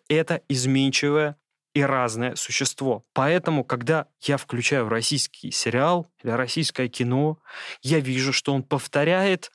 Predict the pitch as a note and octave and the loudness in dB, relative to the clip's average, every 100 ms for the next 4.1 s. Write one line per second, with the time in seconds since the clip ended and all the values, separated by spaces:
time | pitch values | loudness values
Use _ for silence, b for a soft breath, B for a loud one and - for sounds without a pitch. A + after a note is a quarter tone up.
0 | - A#2 - D#3 B2+ C#3+ C3 A#2 A#2 A#2+ | -10 -4 0 0 2 2 2 0 0 0
1 | A#2+ - A2+ G2+ G2+ G2+ G2 G2 - _ | -2 -2 -8 -4 -4 -2 -4 -6 -12 _
2 | - D3+ D3+ C#3+ C#3+ C#3 - _ C3 C#3+ | 0 2 4 4 2 0 -6 _ -4 -2
3 | - C3+ C3+ C3+ B2+ B2+ B2 A#2+ A2 G#2 | 0 0 2 0 -2 -2 0 0 0 -2